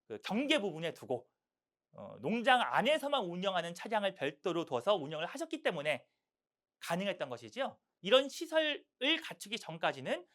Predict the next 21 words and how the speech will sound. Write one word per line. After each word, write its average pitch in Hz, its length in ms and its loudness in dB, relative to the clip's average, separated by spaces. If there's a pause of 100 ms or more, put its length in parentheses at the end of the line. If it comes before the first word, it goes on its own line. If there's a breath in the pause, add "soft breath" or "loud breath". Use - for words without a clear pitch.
(140)
가급적이면 277 840 0
안으로 190 380 4
안 165 160 2
들여야 226 180 2
되지만 147 420 0 (280)
어쩔 139 260 -2
수 180 80 -8
없이 - 280 -8
출하는 294 340 4
해야 302 180 -2
되니까 262 480 -6 (320 soft breath)
그렇다면 262 600 4 (360)
철저한 233 760 -6
방역 180 440 -6
절차를 139 500 -6
거치고 185 640 2 (340)
관리를 131 460 -4
해야 285 140 0
될 294 140 -4
것입니다. 135 440 -10 (1300)
그러면 277 500 4